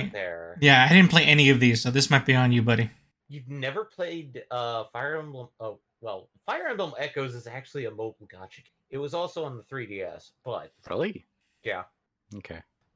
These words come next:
Speaker 1: Uh, Ever Ora-, uh, Oasis, I think, is done by the same people that did,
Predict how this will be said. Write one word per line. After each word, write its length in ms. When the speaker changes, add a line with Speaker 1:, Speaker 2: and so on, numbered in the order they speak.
Speaker 1:
Uh, 1040
Ever 220
Ora-, 380
uh, 160
Oasis, 580
I 140
think, 240
is 180
done 280
by 100
the 80
same 240
people 360
that 260
did, 420